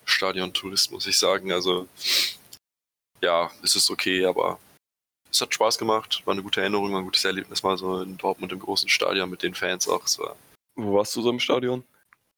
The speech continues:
Speaker 1: Das kann ich dir so genau nicht sagen, ich kenn mich da nicht aus. Aber war auf jeden Fall schon gute Stimmung. Ja, ich bin jetzt auch nicht der größte, der größte,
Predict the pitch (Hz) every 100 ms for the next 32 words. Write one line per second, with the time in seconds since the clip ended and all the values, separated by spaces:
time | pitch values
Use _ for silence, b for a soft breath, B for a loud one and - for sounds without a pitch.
0 | - - - - 95 - 98 95 95 92
1 | 87 - 87 95 95 - 92 92 92 92
2 | 92 92 - - - - - - - _
3 | - 101 104 101 98 - 101 - 92 92
4 | - 92 92 - _ - - - 107 -
5 | - 98 98 95 - 78 87 - 95 -
6 | 95 92 101 98 101 - 92 90 - -
7 | 92 92 - - 90 87 90 87 87